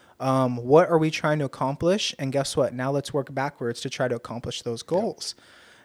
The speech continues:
Speaker 1: You talk about wanting to be, you know, the greatest athlete you could have been, and that,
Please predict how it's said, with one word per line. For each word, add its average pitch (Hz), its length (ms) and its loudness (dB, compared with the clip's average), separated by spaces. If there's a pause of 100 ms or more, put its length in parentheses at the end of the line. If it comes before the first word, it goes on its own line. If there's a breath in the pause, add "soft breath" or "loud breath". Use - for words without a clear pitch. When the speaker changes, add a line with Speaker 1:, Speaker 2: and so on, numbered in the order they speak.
Speaker 1:
You 139 100 0
talk 139 240 2
about 135 440 2 (720 loud breath)
wanting 151 320 2
to 147 100 0
be, 139 420 0 (200 loud breath)
you 170 100 0
know, 131 300 0
the 131 100 -2
greatest 147 320 2
athlete 147 400 0
you 135 100 -6
could 143 200 0
have 131 140 -6
been, 156 300 0
and 123 140 -4
that, 131 260 -4